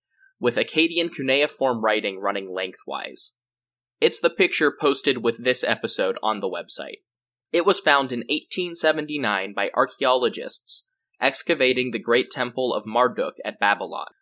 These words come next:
called the Esagil. Cylinders like this have a long history in Mesopotamia. They were made of fired clay to ensure their durability,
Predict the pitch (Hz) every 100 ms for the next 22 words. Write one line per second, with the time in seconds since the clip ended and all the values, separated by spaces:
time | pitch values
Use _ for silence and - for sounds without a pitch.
0 | _ - 131 110 110 - 113 110 85 73
1 | 57 _ _ _ _ - 190 214 226 175
2 | 131 127 113 104 107 - 127 120 123 117
3 | 131 143 117 101 - 92 90 87 85 104
4 | 98 - 87 87 85 - - _ - 147
5 | 151 147 151 185 160 120 - 151 170 170
6 | 165 - 143 135 87 90 - 139 123 123
7 | 143 139 135 117 123 123 107 110 98 80
8 | 57